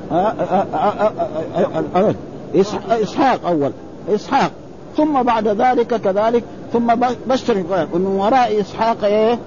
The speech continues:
يعقوب. يعني أنك تعيش وترى ولدك وصار عنده كم؟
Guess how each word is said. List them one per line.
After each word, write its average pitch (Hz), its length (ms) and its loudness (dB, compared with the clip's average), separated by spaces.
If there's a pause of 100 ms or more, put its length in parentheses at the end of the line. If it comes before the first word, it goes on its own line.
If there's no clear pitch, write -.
(360)
يعقوب. 175 400 0 (280)
يعني 196 360 2
أنك 240 220 2 (100)
تعيش 262 560 4 (360)
وترى 233 520 2
ولدك 262 540 2 (240)
وصار 220 480 0
عنده 233 220 2
كم؟ 226 280 0